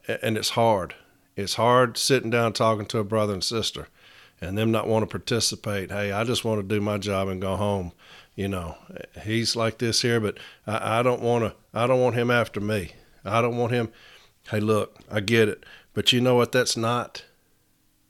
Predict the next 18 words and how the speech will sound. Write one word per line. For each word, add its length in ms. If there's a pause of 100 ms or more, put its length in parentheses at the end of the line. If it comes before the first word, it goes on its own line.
(140)
You 100
know 120
what 180
that, 300
that's 280
not 420
being? 480 (720)
That's 220
not 240
being 360 (160)
union. 540 (1400)
Union 380
means 240
what? 340 (120)
We're 120
together. 500 (1200)
We're 120
together. 500